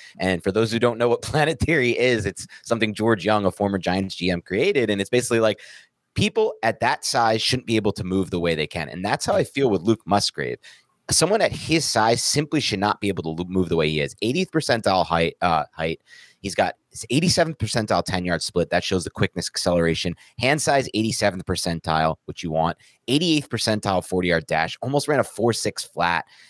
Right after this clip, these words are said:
at two fifty or two sixty, almost six-foot-six. Vertical jump, eighty-second percentile. Broad jump, ninety-third percentile. I feel like I'm reading the exact same spider chart as I read with Christian Watson last year. So it's clear the Packers have a type. But when it comes to Musgrave,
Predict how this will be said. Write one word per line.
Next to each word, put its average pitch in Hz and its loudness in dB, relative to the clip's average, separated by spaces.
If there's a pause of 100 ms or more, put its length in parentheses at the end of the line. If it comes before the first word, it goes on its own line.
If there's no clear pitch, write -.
at - -4
two 107 0
fifty - -4
or 82 -2
two - -2
sixty, 98 -2
almost 101 0
six-foot-six. - -2 (440)
Vertical 143 0
jump, 139 0
eighty-second 127 2
percentile. 113 0
Broad 113 0
jump, 120 0
ninety-third 104 0
percentile. 98 0
I 110 4
feel 175 -4
like 175 0
I'm 113 0
reading 113 2
the 101 0
exact 92 -2
same 92 -4
spider 95 0
chart - 0
as 85 -2
I 82 2
read 90 -2
with 80 -10
Christian 80 -8
Watson 78 -2
last 78 -4
year. 80 0 (220)
So 113 -2
it's 107 -2
clear 143 0
the 120 2
Packers 107 -2
have 98 -2
a 78 0
type. - -2 (380)
But 113 0
when 123 0
it - -4
comes 147 -2
to 156 0
Musgrave, 107 2